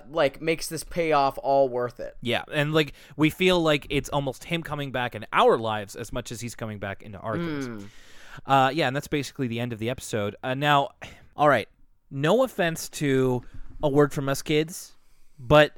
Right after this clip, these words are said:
Speaker 2: I'm kinda glad we don't have to talk about one because we can just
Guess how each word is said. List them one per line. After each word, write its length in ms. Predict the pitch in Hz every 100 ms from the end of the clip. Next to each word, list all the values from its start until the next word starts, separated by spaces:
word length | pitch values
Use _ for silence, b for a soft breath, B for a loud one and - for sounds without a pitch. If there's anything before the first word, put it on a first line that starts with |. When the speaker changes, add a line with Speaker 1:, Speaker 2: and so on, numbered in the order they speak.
| -
Speaker 2:
I'm 300 | 143 151 156 -
kinda 360 | - 170 180
glad 340 | 160 147 139 139
we 80 | 139
don't 200 | 143 139
have 120 | 147
to 60 |
talk 300 | 131 143 147
about 200 | 165 165 165
one 160 | 180
because 380 | 160 127 131 117
we 140 | 127 147
can 180 | 139
just 220 | 120 120